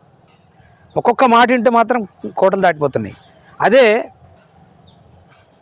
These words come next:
డిఎస్సి ఆస్పిరెంట్స్ ఎవరైతే ఉన్నారో వాళ్ళు టైం అడిగినా వాళ్ళని కలవటానికి లేదు, ఎందుకంటే ఏదో, ఆ, కొంతమందిని పంపించేసి,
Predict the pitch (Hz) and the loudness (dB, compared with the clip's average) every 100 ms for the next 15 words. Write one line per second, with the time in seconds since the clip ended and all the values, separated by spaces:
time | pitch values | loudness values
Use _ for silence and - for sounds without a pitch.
0 | _ _ _ _ 113 107 185 254 240 - | _ _ _ _ -10 -4 0 2 2 0
1 | 226 - _ _ - - _ _ _ - | -2 -4 _ _ -20 -20 _ _ _ -4
2 | 143 170 208 208 - 175 175 165 160 151 | -2 0 0 0 0 0 2 0 -2 -2
3 | 151 - - _ _ _ _ _ _ _ | -4 -6 -14 _ _ _ _ _ _ _
4 | _ _ _ _ - 127 165 233 262 262 | _ _ _ _ -10 0 4 4 4 4
5 | 254 240 240 - _ _ _ _ _ _ | 4 2 -2 -10 _ _ _ _ _ _
6 | - 185 226 247 247 240 247 226 220 175 | -4 0 2 2 0 0 0 0 0 0
7 | 185 196 185 180 208 220 214 190 180 147 | 2 2 0 0 2 2 0 0 0 0
8 | 170 196 208 220 214 226 220 214 - - | 0 0 0 2 4 4 2 0 -2 -10
9 | - - - _ _ - - - 165 160 | -20 -20 -20 _ _ -20 -8 -2 0 2
10 | 160 151 147 156 196 196 208 208 202 190 | 2 0 -2 -4 -4 -2 0 0 2 0
11 | 190 202 185 196 190 220 220 | 0 -2 -2 -2 0 -2 -2